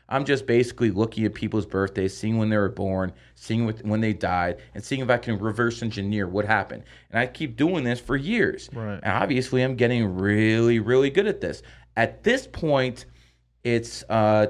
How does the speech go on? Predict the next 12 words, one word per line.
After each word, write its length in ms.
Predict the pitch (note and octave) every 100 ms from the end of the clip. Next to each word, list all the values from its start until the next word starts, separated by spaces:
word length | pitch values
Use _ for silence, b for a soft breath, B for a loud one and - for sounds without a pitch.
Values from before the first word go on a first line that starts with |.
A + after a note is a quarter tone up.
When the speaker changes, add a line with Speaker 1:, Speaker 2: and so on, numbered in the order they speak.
| -
Speaker 1:
two 200 | - F3+
thousand 960 | - D3 C3+ C3+ C3 C3 B2 A2+ A2 b b b b _ _ - - - - -
four. 720 | - - B2+ C3 D#3+ F#3+ A#3+ - - -
Speaker 2:
Right. 260 | B2+ - - -
Speaker 1:
And 540 | A2 G#2 G#2 G#2 G2+ -
I'm 240 | G#2 G#2+ G2+
like, 240 | F#2 -
"You 80 | A#2
know 180 | A#2 A2
what, 380 | G#2 G2+ G2+
man? 440 | G2 F#2+ F#2 E2+ - -
It's, 220 | G#2+ -